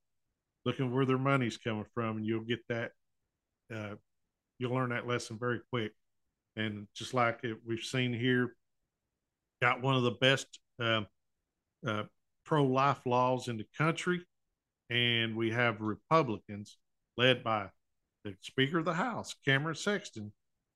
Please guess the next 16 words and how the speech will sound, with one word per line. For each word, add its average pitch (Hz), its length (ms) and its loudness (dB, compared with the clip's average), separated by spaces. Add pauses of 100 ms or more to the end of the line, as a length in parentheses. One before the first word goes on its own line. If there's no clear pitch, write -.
(280)
trying 143 400 2
to 135 200 -2
water 135 420 2
down 156 380 0
these 113 260 -4
laws 120 600 -2 (520)
to, 117 320 2 (320)
to 117 240 0 (240)
give, 123 420 2 (760)
um, 101 360 -4 (400)
doctors 113 720 0 (380)
leadway 113 560 2
to 110 140 -4
perform 131 460 -6
abortion 123 560 -2
where, 107 280 -2